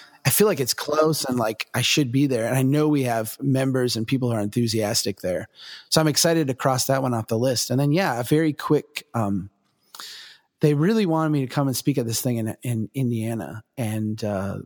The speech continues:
the only way it would work is if I went and came back on the same day. So it seems bizarre, but that's what I'm doing. And, uh,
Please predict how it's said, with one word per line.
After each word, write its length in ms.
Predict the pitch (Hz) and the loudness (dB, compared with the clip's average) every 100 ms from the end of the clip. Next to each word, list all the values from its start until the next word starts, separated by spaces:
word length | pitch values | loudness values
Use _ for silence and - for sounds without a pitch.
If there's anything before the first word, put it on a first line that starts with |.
| - | -8
the 120 | 113 | -2
only 240 | 135 147 | 2 2
way 140 | 139 139 | 2 0
it 80 | 113 | 0
would 160 | 110 | -2
work 540 | 110 170 85 - - - _ - | 0 0 -2 -6 -12 -16 _ -2
is 240 | 113 107 | 0 0
if 140 | 117 | -2
I 160 | 107 101 | 0 0
went 380 | 101 113 120 - - | -2 -2 -2 -4 -2
and 140 | 107 | 0
came 200 | - 113 | 2 2
back 220 | 113 123 | 0 0
on 80 | 110 | 0
the 100 | 101 | 0
same 260 | - 107 104 | 0 0 0
day. 400 | 110 107 80 - | 0 0 -4 -2
So 220 | - 107 | 0 2
it 140 | 127 | 2
seems 280 | - 147 170 | 2 4 2
bizarre, 460 | - 123 127 151 104 | 2 2 2 2 0
but 160 | 104 - | -4 -2
that's 220 | 98 - | 0 2
what 100 | 123 | 2
I'm 120 | 113 | 0
doing. 420 | 117 123 85 85 - - - - - - - | 0 0 -2 -6 -10 -20 -20 -18 -20 -20 0
And, 380 | 117 113 110 107 | 2 2 0 0
uh, 340 | 104 104 | 0 -2